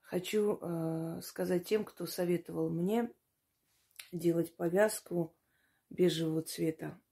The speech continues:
Э, вы знаете, друзья мои, не очень будет подходить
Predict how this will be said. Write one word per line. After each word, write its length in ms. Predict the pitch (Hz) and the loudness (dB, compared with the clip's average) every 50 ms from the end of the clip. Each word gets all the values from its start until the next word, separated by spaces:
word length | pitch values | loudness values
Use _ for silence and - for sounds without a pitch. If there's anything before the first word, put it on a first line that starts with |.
| _ _ _ _ _ _ _ _ _ _ _ _ - - - - - - - _ _ _ _ _ _ _ _ _ _ _ _ _ _ _ _ _ _ _ _ _ _ _ _ _ - | _ _ _ _ _ _ _ _ _ _ _ _ -20 -18 -18 -16 -16 -18 -20 _ _ _ _ _ _ _ _ _ _ _ _ _ _ _ _ _ _ _ _ _ _ _ _ _ -6
Э, 360 | 185 170 170 170 170 165 160 165 - - - _ _ - | -2 0 0 0 0 -2 -4 -6 -10 -12 -16 _ _ -2
вы 100 | 175 175 | -2 0
знаете, 440 | 170 180 202 226 233 226 233 196 175 | 2 6 8 10 10 8 8 4 2
друзья 360 | - 175 175 170 175 180 170 | 4 4 4 6 6 4 4
мои, 220 | 170 170 170 165 165 | 4 4 4 4 6
не 180 | 170 180 185 | 6 8 8
очень 420 | 180 170 165 165 - - 160 160 156 | 8 8 6 4 2 -2 -4 -4 -2
будет 320 | 160 156 151 160 160 - | -2 -2 -2 -4 -6 -8
подходить 680 | - 156 - - - 160 156 156 156 143 - - - | -10 -14 -14 -10 -8 -8 -6 -6 -6 -8 -8 -12 -20